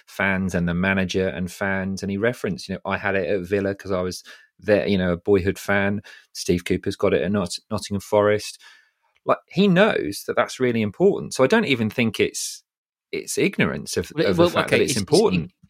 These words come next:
Speaker 2: it's ignorant. It's ignorant to not try and, like you say, Connor, go and, on the time, he, it's unthinkable that a,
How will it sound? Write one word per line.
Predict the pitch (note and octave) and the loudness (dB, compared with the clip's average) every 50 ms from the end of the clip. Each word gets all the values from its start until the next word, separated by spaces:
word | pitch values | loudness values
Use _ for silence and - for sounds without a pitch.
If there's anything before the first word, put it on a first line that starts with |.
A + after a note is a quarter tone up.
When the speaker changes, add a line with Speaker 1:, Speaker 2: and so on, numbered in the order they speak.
| _ _ | _ _
Speaker 2:
it's | - C#3 - - | -12 -12 -8 -4
ignorant. | - D#3+ D#3 D3 D3 C3 B2 A#2+ A#2+ A#2 - _ _ _ _ - | -4 -4 -2 -2 -4 -4 -2 -2 -4 -6 -8 _ _ _ _ -10
It's | C3 B2+ - - | -8 -8 -6 -6
ignorant | D3+ C3+ C#3 C3+ C3 A#2+ A2 - - | -6 -6 -4 -4 -4 -4 -6 -8 -8
to | - | -6
not | B2+ B2+ B2 A#2+ - - _ _ | -4 -2 -2 -4 -4 -6 _ _
try | - - C3+ B2 A#2+ A#2 | -10 -6 -4 -4 -4 -4
and, | A2+ A2+ A2+ - - | -4 -6 -8 -10 -8
like | - A#2 A#2 F#2 E2+ | -6 -4 -4 -4 -4
you | F2 A#2 A2 | -6 -8 -8
say, | - - A#2 A2+ A2+ | -6 -6 -6 -6 -6
Connor, | - A2 G#2+ G#2 G2+ G#2 G#2+ _ | -8 -10 -12 -10 -10 -12 -12 _
go | - B2 B2 B2 | -4 -2 -2 0
and, | A#2+ A#2 A#2 A2+ A2+ - - - - - - - - _ _ - | 0 -2 -2 -4 -6 -10 -14 -20 -20 -20 -20 -20 -20 _ _ -2
on | - B2+ | 0 0
the | C3 A#2+ | 0 0
time, | - - D3+ C#3 C3+ C3 B2+ - | -2 0 0 2 2 2 0 -4
he, | - A#2+ A#2+ B2 - E3 D#3+ C3+ - - _ - - - - - - - _ _ _ _ _ _ _ _ _ _ _ _ _ _ _ _ _ _ _ - | -8 -10 -12 -6 -4 -4 -4 -4 -6 -14 _ -20 -20 -20 -20 -20 -20 -20 _ _ _ _ _ _ _ _ _ _ _ _ _ _ _ _ _ _ _ 0
it's | E3 D#3+ - - - - _ _ _ _ | 0 0 0 -4 -12 -12 _ _ _ _
unthinkable | - D3+ C#3+ D3 D3 C#3+ C#3+ C#3+ C#3+ C#3 C3+ _ _ _ _ - - - D#3 D3 C3 B2 A#2 - A#2 G#2+ G#2 G#2 | -4 -2 -2 0 0 -2 -2 -2 -4 -6 -8 _ _ _ _ -10 -4 -2 -2 -2 -2 -4 -6 -6 -4 -4 -4 -4
that | G#2+ G#2+ - - | -4 -6 -6 -6
a, | A#2 - | -10 -12